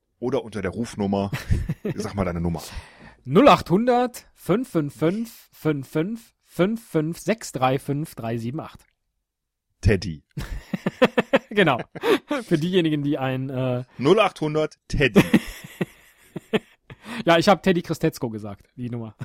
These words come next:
Speaker 2: <laughs>
Speaker 1: <laughs>
Speaker 2: Letzter Punkt, äh,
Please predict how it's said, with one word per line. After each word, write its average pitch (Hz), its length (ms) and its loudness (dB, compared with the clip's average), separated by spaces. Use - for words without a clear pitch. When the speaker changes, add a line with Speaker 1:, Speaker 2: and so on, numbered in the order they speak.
Speaker 2:
<laughs> - 100 2
Speaker 1:
<laughs> - 1900 -4
Speaker 2:
Letzter 190 300 8
Punkt, 175 360 4
äh, 160 480 4